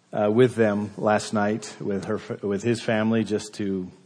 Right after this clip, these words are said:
enjoy some of Sudharma's ridiculously good food, <laughs> but to sit with them in their grief and pray with them. I, I told them again that one of the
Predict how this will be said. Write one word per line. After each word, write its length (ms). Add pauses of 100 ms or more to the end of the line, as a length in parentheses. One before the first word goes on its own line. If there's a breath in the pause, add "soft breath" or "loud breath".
(760 soft breath)
enjoy 460
some 240
of 120
Sudharma's 1000
ridiculously 720
good 180
food, 400 (640 loud breath)
<laughs> 640
but 160
to 80
sit 220
with 140
them 200
in 120
their 100
grief 500 (680)
and 160
pray 140
with 140
them. 240 (2500 soft breath)
I, 340
I 140
told 300
them 140
again 400
that 140
one 220
of 160
the 520